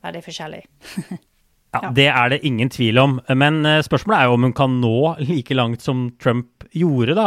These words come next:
Speaker 2: Altså hva som skjer med A O C nå. Hun er litt sånn unnvikende i intervjuer. Hun snakket med New York Times før jul. Da sa hun, hun like gjerne kunne kjøpe seg en gård på landet som å fortsette i politikken. Men, eh, men mediene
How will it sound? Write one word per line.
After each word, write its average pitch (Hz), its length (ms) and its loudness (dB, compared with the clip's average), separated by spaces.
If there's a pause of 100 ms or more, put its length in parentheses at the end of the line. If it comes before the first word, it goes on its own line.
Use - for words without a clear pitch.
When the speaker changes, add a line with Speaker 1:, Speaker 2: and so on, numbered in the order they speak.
Speaker 2:
Altså 139 160 2
hva 117 160 2
som 135 160 -8
skjer 123 500 -2
med 139 200 0
A 113 180 2
O 131 100 2
C 123 440 -2 (420)
nå. 127 200 4 (100)
Hun 170 120 0
er 151 140 4
litt 185 140 0
sånn 165 160 0 (180)
unnvikende 120 800 0 (100)
i 131 220 -2
intervjuer. 127 680 2
Hun 135 160 2
snakket 117 400 -4
med 120 80 0
New 120 140 2
York 113 120 0
Times 120 380 0
før 120 160 -2
jul. 143 260 4
Da 135 160 2
sa 120 180 0
hun, 123 100 -2 (260)
hun 160 140 2
like 135 180 -2
gjerne 117 180 0
kunne 135 140 0
kjøpe 131 240 -2
seg 123 140 -6
en 113 80 -2
gård 113 160 2
på 120 120 0
landet 113 400 0
som 135 140 -2
å 131 80 -2
fortsette - 460 -8
i - 20 -2
politikken. 123 640 -4 (600)
Men, 135 400 4
eh, 131 160 2
men 143 200 0
mediene 135 300 2